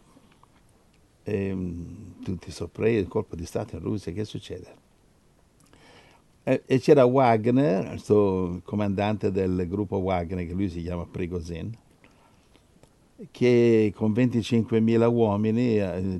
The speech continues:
venticinquemila mercenari armati di tutto punto, eh, si dirigevano verso Mosca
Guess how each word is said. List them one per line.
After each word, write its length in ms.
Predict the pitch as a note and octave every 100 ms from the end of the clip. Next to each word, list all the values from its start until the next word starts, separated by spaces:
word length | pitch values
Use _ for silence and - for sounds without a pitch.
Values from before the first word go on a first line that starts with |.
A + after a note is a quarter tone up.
| E2+
venticinquemila 960 | F#2 E2+ F#2 - E2+ F2+ F#2+ G2 F#2 F2+
mercenari 720 | F2+ - - F2+ F#2+ G#2 G2
armati 440 | F2 F2+ F#2+ F#2
di 160 | E2+ E2+
tutto 380 | - G#2+ - -
punto, 720 | - G2+ G2 F#2+ - G#2+ C#3 - _ _ _ _ _ _
eh, 500 | - G2 F#2+ F#2+ F#2 _ _
si 240 | - G#2+
dirigevano 640 | G2+ A#2 G#2+ G2 A2 A#2
verso 280 | F2+ F#2+ -
Mosca 500 | G2+ A2 - - -